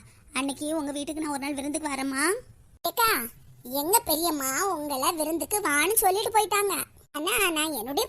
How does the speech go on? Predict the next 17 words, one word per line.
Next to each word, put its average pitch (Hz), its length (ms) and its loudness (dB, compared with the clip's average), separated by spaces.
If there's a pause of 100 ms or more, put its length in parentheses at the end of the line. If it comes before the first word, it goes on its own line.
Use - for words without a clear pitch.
பங்கு 427 240 -2
உங்களுக்கு 415 360 0
தரணும் 403 380 0
இல்லக்கா, 415 320 0 (520)
சன்மானம் 381 440 2
வேண்டாமா? 403 420 2 (600)
ஆனா 302 140 0 (100)
நீங்க 330 160 2 (100)
பண்ண 302 220 -2 (140)
காரியம் 392 440 0
அப்படி 440 220 -2
இல்ல. 494 120 4 (520)
அதெல்லாம் 302 440 0
ஒண்ணு 330 220 2 (100)
இல்ல 320 120 2 (100)
மல்லிகா, 277 420 2 (420)
அது 339 120 0